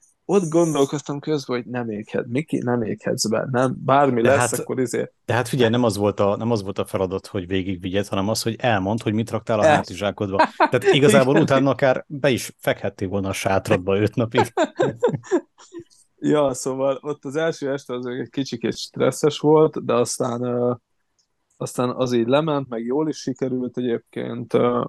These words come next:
Speaker 1: mm, na, tehát ott, ott már kezdett így, utána jöttek oda az emberek, mindenki kérdezgetett, mindenki haver volt egyből, ilyen nagyon közvetlen volt az egész. Ez egyébként vicces volt, mert ugye a felszerelésemet kellett bemutatni,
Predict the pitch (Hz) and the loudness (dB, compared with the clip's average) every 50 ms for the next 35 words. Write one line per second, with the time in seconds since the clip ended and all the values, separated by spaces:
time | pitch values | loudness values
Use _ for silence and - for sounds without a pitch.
0 | - _ _ _ _ _ _ _ _ _ _ _ _ _ _ _ _ - 139 131 | -8 _ _ _ _ _ _ _ _ _ _ _ _ _ _ _ _ -10 -6 -4
1 | 127 131 127 127 - - - - 135 135 139 135 135 131 - 135 127 - 151 147 | -4 -2 -2 -4 -6 -8 -6 -2 0 2 2 2 0 -2 -2 -2 0 0 0 0
2 | - - 151 147 - 139 127 120 - 131 131 123 117 123 117 117 _ - 120 120 | 0 0 -2 -2 -2 -2 -4 -2 0 0 0 0 0 -2 -4 -4 _ -6 -6 -4
3 | 131 135 135 - 123 117 120 117 120 120 127 135 131 - - 113 - 131 123 120 | -4 -4 -4 -4 -6 -6 -6 -6 -4 -2 -2 -2 -4 -4 -6 -6 -6 -4 -4 -2
4 | 113 113 123 135 135 131 120 117 113 113 120 - 127 131 131 131 123 127 - - | -4 -2 -2 -2 -2 -2 -4 -4 -4 -4 -6 -6 -10 -12 -12 -12 -12 -12 -12 -12
5 | 110 - - 143 131 120 - 120 117 117 120 117 110 - 117 120 127 - 147 131 | -6 0 4 4 4 6 4 2 2 2 0 0 0 2 2 0 0 0 -2 -2
6 | 127 123 120 123 - 120 123 139 147 139 131 123 123 120 113 113 - 110 - 139 | 0 0 0 -2 -2 -2 2 4 4 4 6 4 4 2 2 0 0 0 0 -2
7 | 139 139 135 123 127 127 123 123 - _ _ - _ _ _ _ _ _ _ _ | -2 -2 -2 0 0 0 0 0 -2 _ _ -20 _ _ _ _ _ _ _ _
8 | _ _ 123 117 127 131 127 123 120 - 127 127 120 127 120 120 - 127 117 113 | _ _ -8 -6 -4 -2 -4 -4 -4 -4 -4 -4 -2 -2 -2 -2 -2 -2 -6 -4
9 | 113 120 120 120 123 - 113 110 120 131 143 151 147 147 143 135 - - _ _ | -4 -4 -4 -6 -6 -6 -8 -6 -4 -2 -2 0 2 0 0 0 -4 -10 _ _
10 | _ _ _ _ _ 117 123 127 127 127 135 131 123 139 135 131 147 143 135 - | _ _ _ _ _ -6 -6 -4 -2 -2 -4 -4 -4 -6 -8 -6 -6 -6 -4 -4
11 | 117 110 - 123 120 120 113 120 120 120 120 123 123 120 123 123 123 120 123 - | -6 -4 -2 0 -2 -2 -2 -4 -8 -8 -6 -6 -4 -2 -2 -2 -2 -2 -4 -6
12 | - 123 - 131 127 123 - 123 110 - 120 117 117 120 - - - 107 107 113 | -10 -10 -6 -6 -6 -4 -4 -6 -6 -6 -6 -8 -8 -8 -10 -6 -4 -4 -4 -4
13 | 113 120 123 127 135 135 - 156 151 147 - 165 165 175 170 | -4 -4 -4 -2 -2 -2 -2 -2 -2 -2 -2 -4 -4 -4 -4